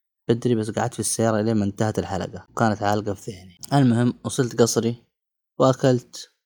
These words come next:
ونمت زي العادة. أول ما نمت وطيت في نومة عميقة وشفت حلم غريب. شفت في الحلم إني رحت للمستقبل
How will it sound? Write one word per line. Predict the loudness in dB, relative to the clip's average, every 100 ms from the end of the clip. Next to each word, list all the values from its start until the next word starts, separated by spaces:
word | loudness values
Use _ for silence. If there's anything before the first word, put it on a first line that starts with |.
| _
ونمت | 0 2 4
زي | 4 4
العادة. | 4 0 -2 -8 -12 _ _ _ -6 2
أول | 4 6 4
ما | 4
نمت | 4 2 0 -10 -20 _ _ -10
وطيت | -10 -8 -4 -2 -2
في | -2
نومة | 0 2 2 2
عميقة | 0 0 2 2 2 2 0 -2 -6 -8 _ _ _ _ _ _ _ _ _ _ _ -12
وشفت | -2 -2 -2
حلم | -2 0 0
غريب. | 0 0 -2 -6 -12 -18 -2
شفت | -2 -2
في | -6
الحلم | -2 2 2 0 0
إني | 0 2
رحت | 0 -2 -2
للمستقبل | 0 -2 -4 -6 -8 -14